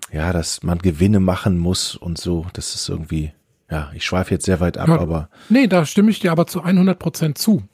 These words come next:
Speaker 2: weil das ist ja genau die Krux, ne, dass man also da falsche Anreize setzt. Der Punkt ist halt, dass man nicht genau definieren kann, ab wann ist ein Verfahren
Speaker 1: Mhm.
Speaker 2: so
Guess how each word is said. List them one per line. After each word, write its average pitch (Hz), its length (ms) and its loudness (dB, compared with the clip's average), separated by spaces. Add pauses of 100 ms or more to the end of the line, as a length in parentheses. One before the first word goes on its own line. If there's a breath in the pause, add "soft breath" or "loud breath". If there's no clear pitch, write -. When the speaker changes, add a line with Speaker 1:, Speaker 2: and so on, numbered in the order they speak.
(120)
Speaker 2:
weil 151 200 0
das 143 180 -2
ist 160 160 -6
ja 147 160 2
genau 135 280 0
die 135 100 -4
Krux, - 500 0
ne, 135 160 0
dass 139 220 -4
man 135 160 -2
also 135 180 -4
da 143 180 2
falsche 143 540 0
Anreize 143 500 0
setzt. 127 440 -2 (500 loud breath)
Der 143 80 4
Punkt 156 400 2
ist 180 280 -4
halt, 170 300 2 (320 soft breath)
dass 151 200 -2
man 147 180 2
nicht 156 240 0
genau 151 320 4
definieren 151 640 0
kann, 147 240 -2
ab - 300 -6
wann 156 240 2
ist 165 220 -6
ein 139 120 -2
Verfahren 143 800 -4
Speaker 1:
Mhm. 85 160 -4
Speaker 2:
so 165 480 4